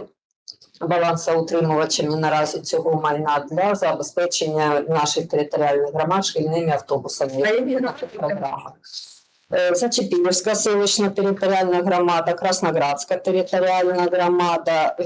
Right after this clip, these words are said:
Speaker 1: е, Красноградська територіальна громада, м, ще один, Кубічівська селищна територіальна громада, Наталівська сільська територіальна громада, Старовірівська сільська територіальна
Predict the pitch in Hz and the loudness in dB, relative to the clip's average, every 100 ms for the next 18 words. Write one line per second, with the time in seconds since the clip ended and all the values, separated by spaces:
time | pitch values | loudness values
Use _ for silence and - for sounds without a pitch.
0 | 190 _ - 170 151 147 143 143 175 165 | -8 _ -2 0 2 2 0 -2 -2 -2
1 | - 175 175 165 151 - 170 151 151 165 | -2 0 2 0 0 -4 -2 0 0 0
2 | 160 160 151 151 147 147 147 156 156 151 | 0 0 2 2 2 0 0 0 2 2
3 | 143 135 147 139 131 - 151 143 131 127 | 2 0 0 -2 -4 -8 -4 -2 0 0
4 | - - 151 156 196 185 208 233 233 202 | 0 0 2 2 0 -2 -2 0 0 -2
5 | 165 165 - 147 - 190 180 202 190 190 | -2 0 0 -2 -2 -2 -2 0 2 2
6 | 202 190 190 185 190 185 180 180 180 180 | 0 0 0 -2 0 0 2 0 0 0
7 | 175 170 165 160 170 180 143 139 143 160 | 2 2 2 2 0 0 0 2 0 -2
8 | - 175 175 170 - 170 180 170 170 170 | -2 -2 0 0 0 -2 0 -2 0 2
9 | 165 165 160 170 165 160 156 147 - 175 | 2 2 0 0 2 2 0 -2 0 0
10 | 160 139 139 151 - 180 170 180 - 185 | 2 2 0 0 -2 -2 0 -2 -2 -2
11 | 180 185 185 185 180 175 | 0 0 0 0 2 2